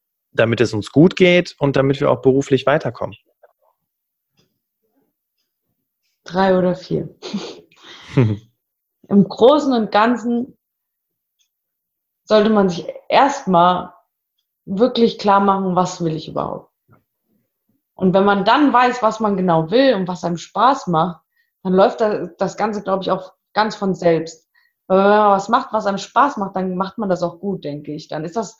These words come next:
Speaker 2: die Leidenschaft von einem und dann fällt der Job einem leichter und die Leute nehmen einen auch so an. Das ist dann, wie gesagt, auch bei meinen Vorstellungsgesprächen, ich wusste, was ich kann, ich wusste, was mir Spaß macht und das hat, weiß nicht, das hat den Leuten gefallen.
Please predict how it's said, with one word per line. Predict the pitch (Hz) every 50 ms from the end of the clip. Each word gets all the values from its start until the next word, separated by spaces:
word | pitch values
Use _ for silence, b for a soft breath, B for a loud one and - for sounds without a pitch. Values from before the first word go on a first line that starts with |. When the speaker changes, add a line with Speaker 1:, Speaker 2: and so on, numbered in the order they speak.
| B B B B B B B _
Speaker 2:
die | 202 202
Leidenschaft | 175 190 208 226 233 214 - 185 180 175 - -
von | - 175 170
einem | 147 143 156 156 160 151
und | - 170 170
dann | 180 185 180 147 - - _ _ _ _ _ _ _
fällt | _ 220 208 208
der | 214 190 -
Job | - 226 269 269 -
einem | - 247 247 254
leichter | 247 247 247 254 262 254 - 262 247 247 247 254 - - _ _ _ _ _ _ _ _ _ _
und | _ 196 202 180
die | 214
Leute | 202 208 214 196 208
nehmen | 208 202 202 202 196
einen | 185 185
auch | 175 180 170
so | - - 185
an. | 135 92 131 156 147 - - _ _ _ _ _ _ _ _ _ _ _ _ _ _
Das | 208 190
ist | 196 214 208
dann, | - 240 233 233 233 226 - - _ _ _ _ _ _ _ _
wie | 214 226
gesagt, | 202 226 - 247 247 247 - - -
auch | - 196 196 -
bei | -
meinen | 214 214 220 220
Vorstellungsgesprächen, | - - 202 190 - 196 196 208 208 - _ - - - _ 220 220 190 202 214 208 208 _ _ _ _ _ _ _ _ _ _
ich | - 196 170 175
wusste, | 269 330 330 - 320 240
was | 233 220 - 208
ich | 196 -
kann, | - - 240 254 285 311 320 - - _
ich | 233 196 185
wusste, | 240 254 254 - 220
was | 220 - -
mir | 214 202
Spaß | 196 - _ 202 202 226 247 - -
macht | 247 240 254 254 - -
und | 214 214
das | 185 202 202 -
hat, | 233 208 - - _ _ _ _ _ _ _ _ _
weiß | - 196 233 277
nicht, | 294 196
das | 185 170
hat | 180 170
den | 175 180
Leuten | 180 180 180 190
gefallen. | 185 - 170 190 226 226 202 175 165 165 160 - _